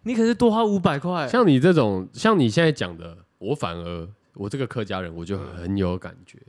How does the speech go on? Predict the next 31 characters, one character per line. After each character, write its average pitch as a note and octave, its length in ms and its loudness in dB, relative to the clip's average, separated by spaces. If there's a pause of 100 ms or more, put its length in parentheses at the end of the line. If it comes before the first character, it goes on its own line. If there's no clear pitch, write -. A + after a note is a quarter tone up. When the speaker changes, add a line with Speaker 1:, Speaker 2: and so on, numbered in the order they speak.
(160)
Speaker 1:
嗯。 C3+ 380 -20
Speaker 2:
因 F#3+ 100 -8
为 - 20 -2
我 D3+ 140 -2
女 F#2+ 220 -6
友 F#2 160 -2
常 E2 240 -10
会 G2 120 -2
因 G#2 220 -8
为 F#2 200 2
这 F2+ 120 -6
样 E2 220 -8
子， - 160 -20 (1300)
就 C#3+ 100 -4
是 A2 600 -4 (100)
像， D#3+ 220 -4
呃， G2 120 -8
我， F#2+ 280 -4 (100)
我 A#2 60 -4
举 A#2 120 -6
个 G2+ 80 -4
最 B2 140 -6
简 G#2+ 100 -4
单 F#2+ 120 -6
的 F#2 40 -6
例 F#2 160 -8
子 - 160 -18
好 - 140 -16
了， - 220 -18
那 G2+ 100 -10
个 D#2 540 -14